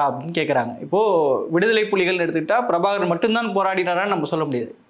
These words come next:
அதனுடைய முகமா அவர் இருக்கிறார், அப்படிதான் நம்ம பெரியாரை பார்க்கறதா சொல்றாங்க. இப்போ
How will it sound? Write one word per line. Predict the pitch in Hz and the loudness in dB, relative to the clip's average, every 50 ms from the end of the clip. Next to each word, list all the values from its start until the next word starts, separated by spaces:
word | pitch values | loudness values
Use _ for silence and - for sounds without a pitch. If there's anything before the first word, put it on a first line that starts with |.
| - - | -6 -2
அதனுடைய | 160 156 165 170 160 160 156 | 0 2 2 2 2 2 2
முகமா | 170 175 185 233 240 254 269 247 | 2 2 2 2 2 2 2 2
அவர் | 208 180 185 | 2 2 2
இருக்கிறார், | 180 180 180 202 196 185 170 | 2 2 0 0 2 2 0
அப்படிதான் | 165 - 208 208 220 240 226 | 0 2 2 2 2 2 2
நம்ம | 208 185 160 156 | 2 0 0 2
பெரியாரை | 180 175 196 202 190 185 175 170 | 0 0 0 0 0 0 0 0
பார்க்கறதா | 175 170 160 156 165 185 214 202 - | 0 -2 0 0 0 0 0 0 0
சொல்றாங்க. | 185 165 160 165 165 156 147 165 208 240 240 - - - - - - _ | 0 0 0 0 0 0 0 0 0 -2 -2 -6 -12 -16 -18 -20 -8 _
இப்போ | - 214 220 202 | 0 0 2 4